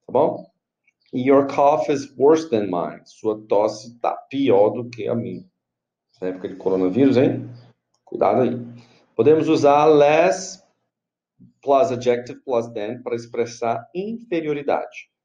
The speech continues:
Less significa menos e o more significa mais. Por isso que as pessoas dizem more or less, pra dizer mais ou menos. Ok? Boots are less comfortable than sneakers. As botas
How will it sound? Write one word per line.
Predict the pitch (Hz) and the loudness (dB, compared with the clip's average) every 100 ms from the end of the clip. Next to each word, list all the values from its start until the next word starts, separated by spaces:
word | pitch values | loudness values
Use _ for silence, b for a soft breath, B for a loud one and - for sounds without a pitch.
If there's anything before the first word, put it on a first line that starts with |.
| - | -6
Less | 113 120 160 160 - | 0 4 4 2 -4
significa | 117 113 110 117 117 139 | -8 -8 -8 -12 -6 -4
menos | 127 127 123 107 87 113 | -2 0 2 0 -2 -6
e | 143 | -6
o | 175 | 2
more | 170 139 131 - - | 4 6 6 2 -2
significa | - - 170 160 - 123 - - 269 _ _ _ _ _ - | -16 -18 -12 -12 -10 -12 -8 -8 -10 _ _ _ _ _ -10
mais. | 185 220 - - - | -8 -8 -10 -20 -12
Por | 143 | -10
isso | - | -8
que | 131 | -10
as | |
pessoas | - 135 117 | -6 -6 -4
dizem | 110 123 | -4 -2
more | 127 110 123 | 0 2 2
or | |
less, | 107 90 | 0 -4
pra | - | -6
dizer | 110 101 | -6 -6
mais | 90 90 | -10 -10
ou | 117 | -10
menos. | 117 - _ _ _ | -12 -18 _ _ _
Ok? | - 117 - - | -2 -2 -2 0
Boots | 226 247 - 160 | 2 4 4 4
are | 143 | 6
less | 127 135 160 - - - | 6 4 2 -2 -12 -4
comfortable | 240 233 - - 87 95 - | -4 -4 -8 -2 -2 -2 -6
than | 101 101 | -8 -8
sneakers. | 101 - 147 175 - - - - _ _ _ _ _ | -14 -16 -14 -14 -14 -16 -18 -20 _ _ _ _ _
As | - 101 - | -8 -8 0
botas | 110 120 - | 2 2 0